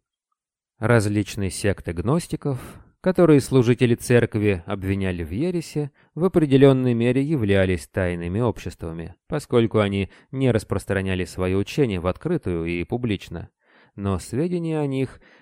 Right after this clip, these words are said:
настолько скудны и безинтересны, что их изучение вряд ли привлечет внимание широкого круга читателей. Настоящая книга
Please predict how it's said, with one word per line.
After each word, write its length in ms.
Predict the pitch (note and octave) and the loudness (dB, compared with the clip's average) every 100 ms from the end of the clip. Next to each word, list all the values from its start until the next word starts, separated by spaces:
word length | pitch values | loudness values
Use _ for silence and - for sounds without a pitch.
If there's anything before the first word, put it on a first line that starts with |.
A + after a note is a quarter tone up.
| _ | _
настолько 520 | G#2+ A2 - G3+ - | -8 -4 0 0 0
скудны 680 | D3+ - B2 G2 G2+ G2 F#2+ | -2 0 0 2 0 0 0
и 320 | F2+ F#2+ F2+ | -2 -4 -4
безинтересны, 880 | E2+ E2 E2 D#2+ - G#3 - F#3+ E3+ | -4 -4 -6 -6 -6 -6 -8 -8 -8
что 260 | - - | -8 -6
их 220 | F#3+ F3 E3 | -4 -2 0
изучение 560 | C#3+ C3 C3+ C3+ A#2+ | 0 2 0 2 0
вряд 320 | F#2 F#2 F#3 | -2 -4 -4
ли 80 | G3+ | -8
привлечет 520 | F3 C3 A#2+ A#2 A#2 | -2 2 2 2 0
внимание 440 | G#2 G#2+ G2+ G2 F#2+ | 0 -2 0 0 -2
широкого 540 | - G2 F#2 - F2+ | -2 0 0 0 -4
круга 320 | - F2+ E2+ | -4 -6 -6
читателей. 640 | E2+ - F2 E2 E2 F2+ F#2 _ _ _ _ _ _ _ _ _ _ _ _ _ _ | -10 -12 -12 -12 -12 -16 -16 _ _ _ _ _ _ _ _ _ _ _ _ _ _
Настоящая 720 | G#2+ A2 D3+ F#3 G3 - B2 | -4 -2 0 0 -2 -2 -2
книга 500 | - G2 C#3+ F3 E3 | -2 -4 -4 -4 -6